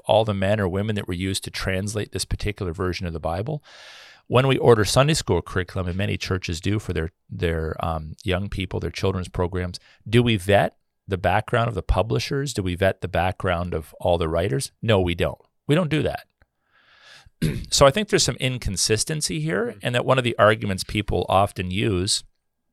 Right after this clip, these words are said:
Speaker 1: and again, I think this is a Romans fourteen thing, because there are some songs that we refuse to sing in our church that I think are good songs just because they come from artists that are just way over the top and make ludicrous statements, and I find them to be a distraction to worship.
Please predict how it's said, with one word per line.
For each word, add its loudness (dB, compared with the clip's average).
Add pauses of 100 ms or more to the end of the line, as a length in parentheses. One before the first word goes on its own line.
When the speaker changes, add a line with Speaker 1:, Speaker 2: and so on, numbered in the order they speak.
(380)
Speaker 1:
and -2
again, 0
I 0
think -6
this -4
is -4
a -4
Romans -2
fourteen -4
thing, -8
because -4 (460)
there 8
are 8
some 4
songs 4 (140)
that 4
we 4
refuse 2
to -2
sing 0
in -4
our 0
church -2
that 2
I 0
think -4
are -2
good -4
songs -2
just 2
because -2
they -4
come -2
from -10
artists 2
that -4
are -4
just -10
way -2
over -4
the -10
top -2
and -12
make -12
ludicrous -4
statements, -6
and -2
I -2
find 0
them -4
to -10
be -8 (140)
a -14
distraction -4 (280)
to -8
worship. -4